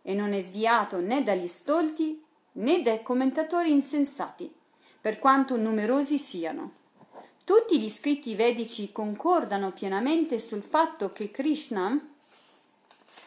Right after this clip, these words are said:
è la fonte di Brahma, di Shiva e degli altri esseri celesti. Per esempio, la Tarva Veda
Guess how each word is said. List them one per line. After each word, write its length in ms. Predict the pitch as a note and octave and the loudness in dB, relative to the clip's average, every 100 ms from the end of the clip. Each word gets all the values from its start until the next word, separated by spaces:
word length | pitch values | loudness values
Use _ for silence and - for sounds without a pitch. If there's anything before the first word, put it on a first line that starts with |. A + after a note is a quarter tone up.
| - - - - - _ _ _ - - - - - - | -12 -10 -10 -12 -20 _ _ _ -20 -20 -20 -20 -20 -2
è 160 | B3+ B3 | 2 4
la 140 | A#3+ | 4
fonte 540 | - E4 F#4 F4+ E4 | 2 4 4 4 -2
di 120 | A3 G3 | -2 -2
Brahma, 580 | G3 E3+ E3+ F3 C4+ - - _ _ _ | 0 0 0 -2 -2 -4 -16 _ _ _
di 180 | F#3 | -6
Shiva 560 | G3 - G#3+ F#3 B3 - | -2 0 -2 2 2 2
e 120 | A3+ | -2
degli 240 | G#3+ G#3+ A#3 | -2 2 4
altri 320 | C#4+ C#4 B3+ | 2 2 2
esseri 320 | C4 - C4+ | 2 2 -2
celesti. 520 | - G3+ F3 - - - _ | -4 -6 -6 -8 -12 -20 _
Per 140 | - E4 | 0 2
esempio, 580 | F4 G#3+ F#3 F3 F3 - _ _ - _ - - | 2 0 -2 -6 -10 -10 _ _ -20 _ -20 -2
la 160 | F#3+ | -2
Tarva 440 | F#3+ B3 F4 F4 A#3 | 4 6 6 6 4
Veda 580 | G#3+ F3+ F3+ G#3+ C#4 | 4 0 2 0 -2